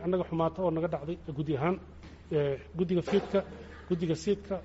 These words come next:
iyo xallinta khilaafaadka wixii qaladaadoo ka dhacay, anigoo ka mas-uula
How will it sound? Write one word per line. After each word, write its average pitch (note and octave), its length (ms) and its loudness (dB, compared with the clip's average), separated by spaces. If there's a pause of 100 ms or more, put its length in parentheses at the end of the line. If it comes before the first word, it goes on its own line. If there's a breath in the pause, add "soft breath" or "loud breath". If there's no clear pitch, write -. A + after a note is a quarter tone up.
iyo D3+ 140 -2
xallinta E3+ 300 0
khilaafaadka E3 480 4
wixii E3+ 200 0
qaladaadoo D#3+ 380 4
ka F3 80 -2
dhacay, E3+ 240 2 (400 loud breath)
anigoo F3+ 260 8
ka F#3 100 0
mas-uula F3+ 360 4